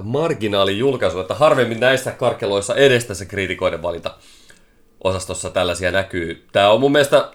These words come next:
tää on mun mielestä hyvä juttu. Ei, ei, ei häiritse ollenkaan, mutta tää oli vaan aika hauskaa, koska ei nyt pitäisi käydä läpi viime vuosien kriitikoiden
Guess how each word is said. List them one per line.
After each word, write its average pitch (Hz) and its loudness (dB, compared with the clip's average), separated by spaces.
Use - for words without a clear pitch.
tää 127 4
on 127 4
mun 123 -2
mielestä 120 -2
hyvä 101 0
juttu. 85 -8
Ei, 92 -2
ei, 92 -4
ei 92 -2
häiritse 90 -2
ollenkaan, 85 -6
mutta 82 -16
tää 85 -10
oli 82 -10
vaan 90 -4
aika 92 -4
hauskaa, 95 -6
koska - -16
ei 143 6
nyt 139 0
pitäisi - 2
käydä 120 6
läpi 110 2
viime 98 0
vuosien 92 -2
kriitikoiden 87 -6